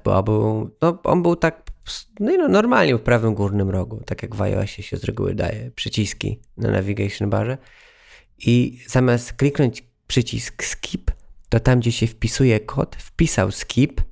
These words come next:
i dał, e, proceed, czyli i wyskakiwało, że nie ma takiego kodu. I dopiero za którymś razem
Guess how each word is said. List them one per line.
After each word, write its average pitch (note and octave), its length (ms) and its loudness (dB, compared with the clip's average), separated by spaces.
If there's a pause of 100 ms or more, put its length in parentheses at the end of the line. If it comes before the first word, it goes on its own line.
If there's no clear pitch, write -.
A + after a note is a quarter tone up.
(120)
i A#2+ 60 -2
dał, A2+ 340 4 (920)
e, G2+ 300 0
proceed, A#2+ 640 2
czyli G2 580 2 (200)
i A#2 240 4
wyskakiwało, A#2+ 520 0
że B2 100 -2
nie C3 120 4
ma C3 100 2
takiego B2+ 300 0
kodu. F#2+ 500 0 (480)
I A2 120 2
dopiero A2+ 400 4
za A2 120 2
którymś D#3 460 2
razem A#2 500 0